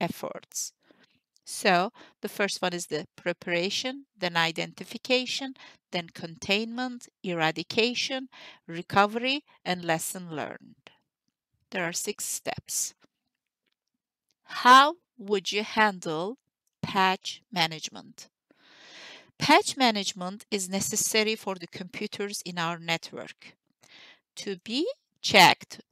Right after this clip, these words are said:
regularly for the missing patches and keep them up to date in order to reduce the risk of serious security breaches. Leaving software and operating system unpatched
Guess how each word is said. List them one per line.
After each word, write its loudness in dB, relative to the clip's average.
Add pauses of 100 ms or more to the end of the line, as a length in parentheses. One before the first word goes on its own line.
(120)
regularly 0
for -6
the -10
missing -8
patches -2 (140)
and -2
keep -8
them 0
up 2
to -18
date -2
in -8
order -6
to -14
reduce -8
the -10
risk -6
of -6
serious -6 (120)
security -8 (280)
breaches. -8 (840)
Leaving 0
software 0 (360)
and -2
operating -2
system -8 (120)
unpatched -6